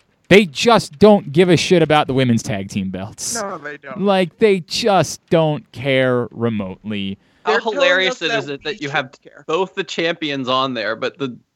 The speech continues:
Speaker 3: but it's not acknowledged that they're partners.
Speaker 1: And, and then it's almost dumber when you see, like, Charlotte standing there holding a championship belt, and you legitimately have, wait, what the f-, Charlotte's a ch-,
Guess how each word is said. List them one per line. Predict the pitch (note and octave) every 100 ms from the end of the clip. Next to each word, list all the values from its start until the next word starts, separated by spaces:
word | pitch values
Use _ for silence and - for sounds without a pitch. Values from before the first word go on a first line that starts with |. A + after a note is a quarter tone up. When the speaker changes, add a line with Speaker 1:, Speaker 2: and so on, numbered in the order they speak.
| _
Speaker 3:
but | B2+ D3
it's | D3+ D#3+
not | D#3 D#3+
acknowledged | C3 C3 C#3 C#3 A2+
that | C3+ A#2+
they're | B2
partners. | C#3 C3+ - A2+ A2
Speaker 1:
And, | A3+
and | G3+ C4
then | C#4+ D#4+
it's | D#4 B3+ C#4
almost | A#3 D4 D4+ D#3+ C#3
dumber | G#3+ B3+ G#3
when | F3+
you | F#3
see, | - G#3+
like, | F#3+
Charlotte | - - F#3+ G#3+ F3
standing | - - E3+ G#3 F#3+ F3+
there | D#3+ D3+
holding | C#3+ G3 E3
a |
championship | D3 E3+ F3+ F3 - C#3+
belt, | D3+ D3+
and | F#3+ G3
you | G#3+
legitimately | A3 D3 D#3+ C#4+ D4 A#3 A3
have, | E3+ G3+ - - - _ _
wait, | - F3
what | F4
the | -
f-, | - - _
Charlotte's | - - D3+ C4+ D#4+
a |
ch-, | F#3+